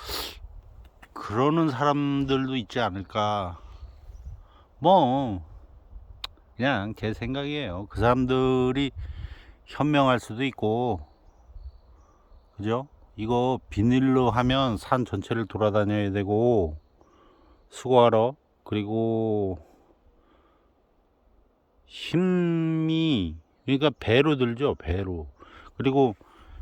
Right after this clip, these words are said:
산 꼭대기서 저기 마을,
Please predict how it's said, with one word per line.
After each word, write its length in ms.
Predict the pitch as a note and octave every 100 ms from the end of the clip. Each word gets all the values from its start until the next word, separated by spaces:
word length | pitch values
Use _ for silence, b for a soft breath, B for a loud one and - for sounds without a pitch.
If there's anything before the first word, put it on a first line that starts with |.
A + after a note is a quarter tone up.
| B -
산 380 | - - D3 C#3+
꼭대기서 1000 | C#3+ B2 C#3+ C3 A#2+ B2 C3+ A2+ D#2+ D2 - - -
저기 960 | - A2+ A#2 B2 B2 B2 A#2+ B2 A#2 B2
마을, 540 | G#2 G2+ A2 G#2 D#2+